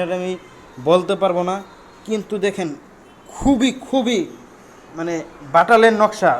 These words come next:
অরিজিনাল চিটাং সেগুনের উপরে। যারা মনে করেন একজন মানে রাজা রাজা ভাব শৌখিন লোক, ঠিক আছে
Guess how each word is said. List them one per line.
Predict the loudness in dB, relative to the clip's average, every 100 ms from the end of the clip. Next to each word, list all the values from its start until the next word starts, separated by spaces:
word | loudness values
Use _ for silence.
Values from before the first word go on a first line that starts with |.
| -2
অরিজিনাল | -6 -4 -2 -2 -4 -10 -20 -20 -20 -20 -20 -10
চিটাং | 0 2 2 0
সেগুনের | -2 0 -2 -2
উপরে। | -4 -6 -6 -2
যারা | 2 2 0
মনে | -2 -6 -4
করেন | -4 -6 -12 -20 -20 -8 -8
একজন | -6 -6 -6 -8 -16 -20 -16
মানে | -12 -10 -10 -10 -2
রাজা | 2 4
রাজা | 4 4 4
ভাব | 2 0 -2
শৌখিন | -4 -2 -4 -2
লোক, | -2 -4 -14 -20 -20 -10
ঠিক | -6 -4
আছে | -2